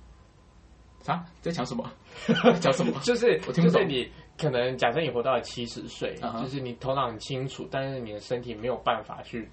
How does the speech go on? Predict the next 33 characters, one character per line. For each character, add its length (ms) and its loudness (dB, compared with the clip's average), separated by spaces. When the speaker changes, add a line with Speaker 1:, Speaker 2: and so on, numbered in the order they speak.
Speaker 2:
完 280 -2
整 160 -6
的 60 -12
去 160 -12
做 200 -8
它。 400 -12
Speaker 1:
嗯 160 0
哼。 360 -4
Speaker 2:
就 120 0
很 120 -2
像 200 0
是， 120 -4
哦， 180 0
你 80 -6
发 420 2
烧 340 2
不 160 -4
能 240 -4
动， 240 2
但 120 4
是 100 -6
你 140 -4
都 220 4
知 60 -10
道 160 6
这 120 -2
些 100 -4
东 160 -2
西 80 -6
要 120 2
怎 120 -14
么 80 -14
做。 260 -12